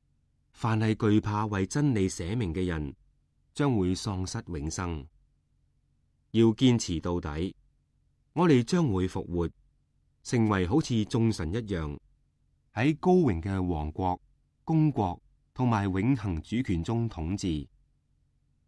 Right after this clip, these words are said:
一八四四年六月二十七日嘅大清早，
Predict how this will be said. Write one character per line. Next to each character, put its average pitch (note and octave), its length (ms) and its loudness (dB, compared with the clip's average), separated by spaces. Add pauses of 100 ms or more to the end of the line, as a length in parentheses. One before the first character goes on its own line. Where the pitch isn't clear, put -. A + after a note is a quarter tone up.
(200)
一 G3 180 2
八 G#2 160 0
四 G#2 240 0
四 G2+ 220 0
年 D#2 280 -2 (100)
六 A2 200 -6
月 G#2 140 -4
二 F#2+ 160 0
十 F#2+ 180 -6
七 - 140 -8
日 A#2+ 160 -6
嘅 F2 240 -6
大 E2+ 240 -6
清 A2 260 -4
早， E2+ 320 -6